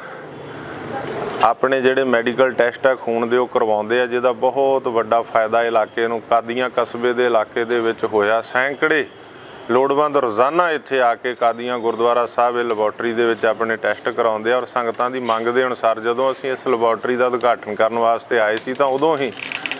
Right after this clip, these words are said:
ਸੰਗਤਾਂ ਨੇ ਇਸ ਡੈਂਟਲ ਕਲੀਨਿਕ ਦੇ ਮੰਗ ਕੀਤੀ ਸੀ। ਤਾਂ ਅੱਜ ਵਾਹਿਗੁਰੂ ਸੱਚੇ ਪਾਤਸ਼ਾਹ ਨੇ ਕਿਰਪਾ ਕੀਤੀ ਆ ਕਿ ਇਸ ਡੈਂਟਲ ਕਲੀਨਿਕ ਦਾ ਉਦਘਾਟਨ ਜਿਹੜਾ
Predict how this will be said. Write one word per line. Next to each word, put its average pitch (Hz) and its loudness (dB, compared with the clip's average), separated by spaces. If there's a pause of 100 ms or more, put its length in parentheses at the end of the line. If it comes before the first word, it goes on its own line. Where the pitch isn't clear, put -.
(120)
ਸੰਗਤਾਂ 135 2
ਨੇ 151 2
ਇਸ 143 -2
ਡੈਂਟਲ 131 0
ਕਲੀਨਿਕ 131 -2
ਦੇ 135 2 (680)
ਮੰਗ 127 2
ਕੀਤੀ 127 2
ਸੀ। 101 -4 (420)
ਤਾਂ 123 4
ਅੱਜ 131 0
ਵਾਹਿਗੁਰੂ 135 2
ਸੱਚੇ 127 0
ਪਾਤਸ਼ਾਹ 120 2
ਨੇ 127 -2
ਕਿਰਪਾ 117 0
ਕੀਤੀ 117 0
ਆ 123 0 (560)
ਕਿ 147 4
ਇਸ 147 0
ਡੈਂਟਲ 131 2
ਕਲੀਨਿਕ 131 0
ਦਾ 131 2
ਉਦਘਾਟਨ 120 0
ਜਿਹੜਾ 127 2